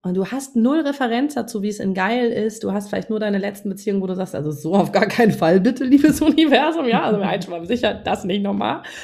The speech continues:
weil das ist doch das meiste, was wir haben bei Beziehungen, ja, dann, dann sagen wir, „Ja, aber bitte nicht nochmal so wie das letzte Mal, ja, das war echt kacke.“ Ähm,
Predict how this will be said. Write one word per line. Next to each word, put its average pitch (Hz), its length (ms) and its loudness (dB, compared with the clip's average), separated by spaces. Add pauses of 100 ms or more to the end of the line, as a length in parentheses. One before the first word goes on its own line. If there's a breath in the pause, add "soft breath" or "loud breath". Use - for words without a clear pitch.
(220 loud breath)
weil 208 120 4
das 208 140 2
ist 247 120 -2
doch 240 80 2
das 208 180 -4
meiste, 196 300 0
was 175 160 -4
wir 160 140 -2
haben 156 260 -2
bei 151 140 -4
Beziehungen, - 480 -6
ja, 180 160 0
dann, 165 180 -4
dann 196 140 -2
sagen 220 260 -2
wir, 220 140 0
„Ja, 220 140 -2
aber 220 220 -2
bitte 247 300 -4
nicht 262 240 -2
nochmal 247 340 -2
so 220 220 2
wie 226 60 0
das 214 80 -4
letzte 180 340 -2
Mal, 135 280 -4
ja, 180 140 -4
das 190 200 -2
war - 100 -2
echt 208 220 -4
kacke.“ 180 420 -4 (760 loud breath)
Ähm, 214 500 -2